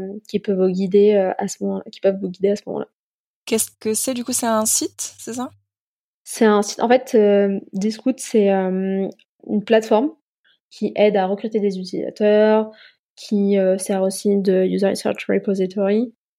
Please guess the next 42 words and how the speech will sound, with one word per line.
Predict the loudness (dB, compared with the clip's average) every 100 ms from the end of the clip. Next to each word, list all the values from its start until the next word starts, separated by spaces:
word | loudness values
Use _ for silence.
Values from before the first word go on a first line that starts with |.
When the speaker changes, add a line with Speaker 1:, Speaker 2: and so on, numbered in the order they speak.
| _ _
Speaker 1:
C'est, | -12 -4 2 2
ouais, | 2 0
une, | 0 0
une | -2 -4
plateforme, | 2 0 2 2 4 4 2
euh, | -2 -4
on | -4
va | -4
dire, | -4 -6
pour | -8 -6 -4
la | -4
user | -4 -6
research. | -4 -4 -4 -8 _ -20 -20 _ -2
Euh, | 0
ils | -2 -4 -4 0
vendent | 2 4
leur, | 4 4 2 2
leurs | 0 2
services, | 0 2 2 2 -2 -4
mais | 4 4
en | 4 0
plus | -2 -2
de | -2
ça, | 0 0 0 -8 _ _ _ -4
ils | -4 -2
partagent | -4 2 4 4
du | -2
contenu | -8 -2 0
intéressant | 2 0 -4 -4
sur | -2 -2
le |
sujet. | -2 -4 -4 _ _ _ _ _ _ _ _
Speaker 2:
Super, | -6 -2 2 2
bah, | 2 0
je | -2
remettrai | -2 -2 -4 -8
tout | -8 -4
ça | -2 -2
en | -2
description | -6 -6 -10 -8
de |
l'épisode. | -8 -6 -4 -4